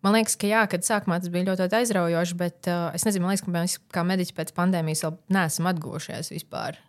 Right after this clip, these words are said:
ka ir tāds mega nogurums pēc visa tā, kas ir bijis.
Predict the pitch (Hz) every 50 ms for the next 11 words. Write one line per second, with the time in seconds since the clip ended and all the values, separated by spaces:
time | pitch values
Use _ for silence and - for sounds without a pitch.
0 | _ _ _ - 185 180 175 - 151 120 - - - - 190 180 180 180 175 170
1 | 147 143 - - - 175 180 180 175 165 151 147 - - - 139 165 - - -
2 | - _ _ _ _ - 165 156 - - 170 156 151 180 - - - 135 127 131
3 | 120 - - 151 160 - _ - 170 160 156 - 147 - - 156 151 143 147 180
4 | 190 190 156 175 - -